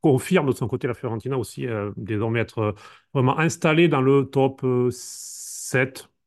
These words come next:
italien, qui fait aussi de bonnes choses en Coupe d'Europe, et Bonaventura, que ce soit par les buts, par les passes décisives, aussi en national, on le, on l'a vu revenir et marquer des buts importants. Donc voilà un petit peu pour, pour le même principe, j'ai voté pour lui,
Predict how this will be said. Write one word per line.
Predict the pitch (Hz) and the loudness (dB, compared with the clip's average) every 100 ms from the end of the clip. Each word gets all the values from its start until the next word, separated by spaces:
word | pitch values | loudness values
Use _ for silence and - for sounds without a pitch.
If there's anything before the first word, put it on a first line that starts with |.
| _ 135 | _ -8
italien, | 101 117 113 123 143 143 - _ _ _ - | -4 -2 2 2 2 -2 -14 _ _ _ -14
qui | |
fait | 101 | -6
aussi | 120 135 | -4 -2
de | 117 | 0
bonnes | 113 110 | 0 0
choses | 113 | 0
en | 113 | -2
Coupe | 107 | 0
d'Europe, | 123 127 | 2 2
et | 123 | 2
Bonaventura, | 107 104 107 - 117 | 0 0 -2 -2 -4
que | 127 | -4
ce | - | -10
soit | - 123 | -8 -2
par | 120 | 0
les | 117 | 2
buts, | 113 | 0
par | 135 113 | 0 -2
les | |
passes | 101 117 | -2 -4
décisives, | 107 - 110 135 | -4 -6 -4 -2
aussi | 123 - | -4 -4
en | 139 | -4
national, | 131 151 151 | -4 -2 0
on | 123 | 0
le, | 107 | 0
on | 107 107 | -2 -2
l'a | 107 | -2
vu | 104 | 0
revenir | 120 113 127 131 | 0 0 -2 -2
et | 113 | -4
marquer | 104 - | -6 -6
des | 104 | -8
buts | 107 | -4
importants. | 123 101 113 - 143 - - - _ - | -4 -4 -4 -4 -8 -10 -20 -20 _ -10
Donc | 101 113 | -6 0
voilà | 113 | 0
un | 104 | 0
petit | 117 | -2
peu | 120 | -4
pour, | 101 104 | -2 -6
pour | 98 107 | -4 -2
le | |
même | 101 107 | -2 -4
principe, | - 104 - 107 104 | -6 -8 -8 -6 -2
j'ai | 110 | 0
voté | 110 110 120 | 0 0 0
pour | - 117 | 0 0
lui, | 135 | 0